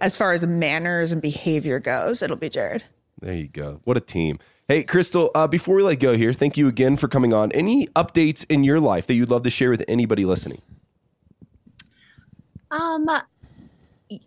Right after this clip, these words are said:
Speaker 3: y-, any updates? I mean, Miles and I just put in our notice for our current place right now, and we have sixty days to find somewhere to live. I haven't,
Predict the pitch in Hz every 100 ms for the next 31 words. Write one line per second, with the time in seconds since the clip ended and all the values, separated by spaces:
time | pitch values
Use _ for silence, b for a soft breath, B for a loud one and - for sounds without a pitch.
0 | - 233 254 294 440 - 196 - 302 311
1 | 339 359 - - - 220 233 254 254 247
2 | 220 208 277 320 320 339 - 254 226 214
3 | 214 220 185 208 196 180 190 240 - 196
4 | 190 - 185 180 - 175 180 - 202 190
5 | 160 160 175 240 - 202 190 185 185 180
6 | 185 - 208 202 190 - 233 220 277 226
7 | 214 226 233 202 196 220 226 202 196 202
8 | 196 202 214 190 175 180 214 - 202 214
9 | 196